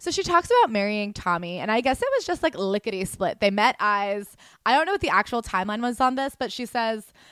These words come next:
"I was nineteen years old and already lived a lifetime of chaos, surviving only by my own scrappy determination. Then this powerful man came along,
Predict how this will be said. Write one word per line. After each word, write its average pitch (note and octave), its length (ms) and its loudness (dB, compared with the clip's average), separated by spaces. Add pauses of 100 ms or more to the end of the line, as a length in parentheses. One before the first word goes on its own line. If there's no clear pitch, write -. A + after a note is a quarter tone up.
(100)
"I A3 60 2
was A3 140 2
nineteen B3+ 320 -2
years D4+ 180 0
old A3+ 240 4
and G3 100 0
already G#3+ 300 2
lived G#3 240 -2
a F3+ 60 0
lifetime F3+ 360 -2
of G3+ 120 -6
chaos, E3+ 400 -4
surviving F#3 580 -4 (160)
only G#3+ 240 -2
by G#3+ 120 2
my G3 120 0
own F3+ 200 -4
scrappy F3 320 -6
determination. E3 840 -8 (240)
Then G#3 180 2
this A#3+ 160 -2
powerful G#3+ 400 -2
man G#3 320 -6 (160)
came G#3+ 200 -4
along, F3 320 -4